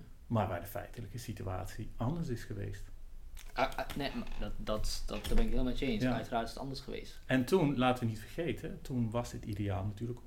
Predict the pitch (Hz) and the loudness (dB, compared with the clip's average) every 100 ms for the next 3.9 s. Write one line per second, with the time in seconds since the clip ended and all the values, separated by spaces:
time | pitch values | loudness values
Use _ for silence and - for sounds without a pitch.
0 | - 185 196 - - - - - - - | -4 -2 -2 -6 -16 -18 -16 -16 -16 -16
1 | - - 113 113 101 92 90 90 104 98 | -6 2 6 6 4 2 0 -2 -2 -2
2 | 95 98 147 - - - - - - - | 0 0 -4 -8 -16 -16 -16 -16 -14 -8
3 | 113 104 107 98 98 95 95 98 139 | -6 0 2 2 0 0 0 0 -2